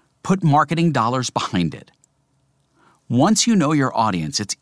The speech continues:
easy to go into Facebook, use some of the targeting tools that are available, and create a message targeted to those individuals. So, for example,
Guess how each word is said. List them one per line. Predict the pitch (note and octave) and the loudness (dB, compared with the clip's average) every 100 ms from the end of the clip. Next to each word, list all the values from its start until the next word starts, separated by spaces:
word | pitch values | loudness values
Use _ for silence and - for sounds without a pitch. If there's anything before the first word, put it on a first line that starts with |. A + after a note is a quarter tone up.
| - | -4
easy | E3 E3 | -2 0
to | E3+ | -2
go | C#3+ C#3 | 0 0
into | D#3+ | 0
Facebook, | - G2 - E2+ - _ - | -2 -4 -4 -8 -10 _ -10
use | G2 F#2+ - | -2 0 2
some | A#2+ | 0
of | C#3+ | 0
the | D#3 | 0
targeting | D#3 D3+ A#2 G2+ | 0 0 2 -2
tools | F2+ A#2 A2 | -2 -4 -2
that | C3 | 0
are | E3+ | 0
available, | C#3+ G2 E2 D#2 D2+ - _ - - - - | 0 0 -2 -6 -12 -16 _ -18 -18 -10 0
and | B2+ A2+ | 0 0
create | - B2+ A2+ C#3 | -4 -2 0 0
a | G3 | 2
message | G3+ C3 - A2 - - | 2 0 -2 -4 -6 -8
targeted | - D3+ D#3 A2 F2+ - | -2 0 0 -2 -4 -4
to | G2+ | -2
those | G2+ G#2+ | 0 0
individuals. | F#2 G2 G2 D#2+ D2 A#1 - - _ _ _ _ _ _ - | 0 0 0 -6 -8 -12 -14 -18 _ _ _ _ _ _ -8
So, | - D#3 G2+ C3+ | 0 2 2 -4
for | - - E3+ | -10 0 2
example, | F#3 B2+ F#2+ - - | 2 0 -2 -2 -16